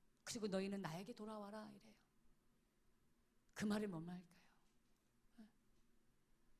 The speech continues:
진짜 중심으로 하나님을 회복하길 원하시는 우리 주님의 간곡한, 그쵸? 우리를 향하신 그 사랑이 느껴지지 않습니까?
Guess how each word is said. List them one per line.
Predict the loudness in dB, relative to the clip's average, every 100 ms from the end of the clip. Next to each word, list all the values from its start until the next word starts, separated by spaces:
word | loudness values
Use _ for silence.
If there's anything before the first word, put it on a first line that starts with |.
| -20 _ -4
진짜 | 2 6 4 4 4 4
중심으로 | 2 -2 -2 -4 -4 -4 -6 -10 -16 -20 -8
하나님을 | 2 6 8 8 6
회복하길 | 4 0 0 -2 0
원하시는 | -2 -2 -6 -6 -6 -8 -12 -20 -4
우리 | 0 0
주님의 | 2 4 4 2 0
간곡한, | -2 0 0 -2 0 2 2 -2 -8 -20 -20 -16 -10
그쵸? | -8 -8 -10 -16 -20 -20 -20 -20 -20 -4 8
우리를 | 12 12 10 8
향하신 | 6 6 6 4
그 | 4
사랑이 | 4 6 4 4 2
느껴지지 | 0 -4 -4 -4
않습니까? | -4 -4 -6 -12 -14